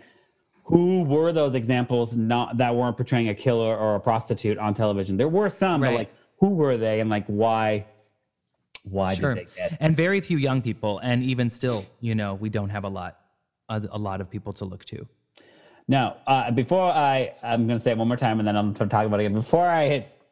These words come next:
Speaker 1: play, uh, we did talk about, uh, Shakina on Difficult People, which is one of my favorite shows, um, was one of my favorite shows, and I, I watched the reruns, and, uh, you're s-, it's seriously, though, like,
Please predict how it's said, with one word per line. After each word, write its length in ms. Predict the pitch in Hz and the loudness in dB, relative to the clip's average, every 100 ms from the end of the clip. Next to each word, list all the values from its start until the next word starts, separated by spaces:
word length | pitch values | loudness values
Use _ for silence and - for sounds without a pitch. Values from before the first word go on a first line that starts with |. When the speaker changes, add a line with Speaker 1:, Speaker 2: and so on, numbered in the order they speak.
| - | 0
Speaker 1:
play, 340 | 156 110 104 - - - | 2 2 -2 -8 -20 -2
uh, 60 | 120 | 2
we 100 | 135 | 2
did 120 | 165 | 2
talk 220 | 202 175 | 2 0
about, 560 | 165 147 131 123 113 - | 2 2 2 0 -2 0
uh, 600 | 117 110 104 101 92 90 - - _ _ _ _ | 2 2 2 0 0 -4 -8 -18 _ _ _ _
Shakina 440 | - 127 131 131 120 | -8 -2 0 0 0
on 160 | 110 101 | 0 0
Difficult 400 | 123 131 147 131 | 0 0 0 0
People, 240 | 120 117 | -2 0
which 140 | 107 | -2
is 80 | 107 | -2
one 100 | 107 | 0
of 60 | 107 | 0
my 100 | 104 | 0
favorite 260 | 110 113 | 0 -2
shows, 500 | - 107 101 101 - - - - _ | 0 0 0 -2 -6 -16 -20 -20 _
um, 680 | 110 107 104 98 95 82 87 - - | 0 2 2 0 -2 -6 -12 -16 -6
was 280 | 101 110 107 | 0 0 2
one 120 | 110 | 0
of 60 | 113 | 0
my 80 | |
favorite 260 | 107 110 104 | 0 0 -2
shows, 320 | - 98 98 | 0 0 0
and 120 | 98 92 | -2 -2
I, 160 | 92 - | -4 -4
I 80 | 101 | -2
watched 360 | 98 101 - | 0 -2 -2
the 60 | 110 | -2
reruns, 600 | 98 98 98 92 95 92 - 110 | 0 0 0 0 -2 -6 -8 -2
and, 420 | 104 101 101 104 - - - - | 0 2 0 -4 -10 -20 -12 -2
uh, 460 | 95 92 92 92 92 | 0 0 0 -2 -4
you're 140 | 104 | -4
s-, 160 | 113 - - | -4 -6 -10
it's 120 | 110 - | -10 -2
seriously, 460 | 170 185 185 175 | 0 2 2 0
though, 460 | 151 135 120 123 117 - | 2 2 0 -2 -4 -2
like, 360 | 127 113 104 | 0 0 -2